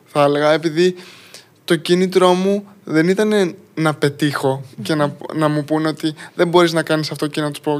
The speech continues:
"Κοίτα, το έκανα". Το κίνητρό μου ήτανε να είμαι χαρούμενος και να μην λέω, "Α, θα ήθελα να κάνω αυτό,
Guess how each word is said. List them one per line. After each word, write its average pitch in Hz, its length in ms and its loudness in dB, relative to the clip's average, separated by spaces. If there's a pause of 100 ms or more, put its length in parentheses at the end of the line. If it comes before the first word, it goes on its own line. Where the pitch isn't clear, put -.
"Κοίτα, 165 280 2
το 156 140 4
έκανα". 147 440 2 (400)
Το - 100 -4
κίνητρό 196 520 0
μου 190 200 2
ήτανε 214 420 -2 (640)
να - 100 4
είμαι 202 160 2
χαρούμενος 175 720 2
και - 140 -4
να 160 80 -2
μην 175 160 0
λέω, 175 300 0 (280)
"Α, 170 260 2 (120)
θα 190 300 2
ήθελα 202 360 2
να 165 100 0
κάνω 160 320 -2
αυτό, 151 460 -2